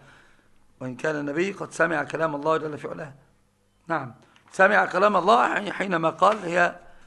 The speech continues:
خمس وخمسون، لا يبدل قول لدي وما أنا بظلام للعبيد".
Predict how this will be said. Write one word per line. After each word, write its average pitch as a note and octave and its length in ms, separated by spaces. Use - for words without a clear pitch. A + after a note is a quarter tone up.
خمس F3+ 340
وخمسون، D3 600
لا C#3 120
يبدل C#3+ 340
قول D3 240
لدي D#3 440
وما C3+ 260
أنا D3+ 100
بظلام C3 340
للعبيد". C3+ 360